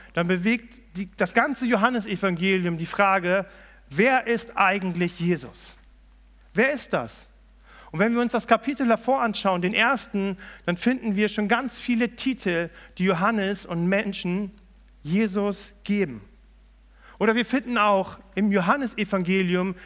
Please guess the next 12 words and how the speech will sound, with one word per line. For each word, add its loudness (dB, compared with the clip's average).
die 0
sieben 2
Ich -4
Bin-Sätze. -2
Und 0
wenn 4
wir 2
diese 2
Geschichte -2
richtig -2
verstehen 0
wollen, 0